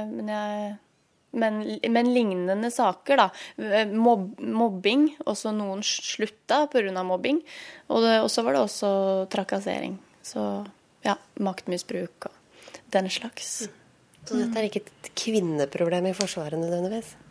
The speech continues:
Speaker 1: Det er det ikke.
Speaker 2: På nettet derimot får hun kritikk, særlig i kommentarfeltene til nettavisene.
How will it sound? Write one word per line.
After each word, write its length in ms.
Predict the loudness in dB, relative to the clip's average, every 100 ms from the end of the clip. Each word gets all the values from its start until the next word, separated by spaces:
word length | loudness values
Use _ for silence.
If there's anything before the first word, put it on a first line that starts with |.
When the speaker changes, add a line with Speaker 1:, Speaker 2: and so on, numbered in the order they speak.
| 0
Speaker 1:
Det 140 | 2
er 80 | 2
det 140 | -4 -12
ikke. 260 | -18 -18 -20 -20 -20 -20 -20 -8
Speaker 2:
På 100 | 4
nettet 320 | 6 6 4 4
derimot 480 | 6 6 4 2
får 240 | 0 -2 2
hun 140 | 0
kritikk, 640 | 0 -8 -8 -10 -12 -18 -12
særlig 460 | -6 -4 -2 -2 -2
i 140 | -2
kommentarfeltene 960 | 0 2 2 2 -2 0 -2 -2 -2 -2
til 300 | -2 0 2
nettavisene. 640 | 0 -2 -2 -2 2 2